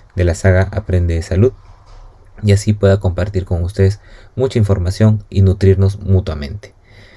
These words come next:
Bueno, amigos, un fuerte abrazo, los quiero mucho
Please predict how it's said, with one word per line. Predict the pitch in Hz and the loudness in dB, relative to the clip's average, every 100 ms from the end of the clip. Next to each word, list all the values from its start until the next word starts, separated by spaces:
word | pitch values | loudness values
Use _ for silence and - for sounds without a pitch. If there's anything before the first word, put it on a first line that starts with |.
| - _ - | -20 _ -2
Bueno, | 139 | 0
amigos, | 139 110 87 - - - | 2 2 0 -4 -16 -8
un | 120 143 | -6 -4
fuerte | - 135 123 101 | 0 0 2 0
abrazo, | 92 117 135 - 156 - _ - - - - - | 2 0 -2 -6 -8 -10 _ -20 -20 -20 -20 -6
los | 92 - | -6 -4
quiero | - 117 | -2 0
mucho | 117 131 - 151 | 0 -4 -6 -10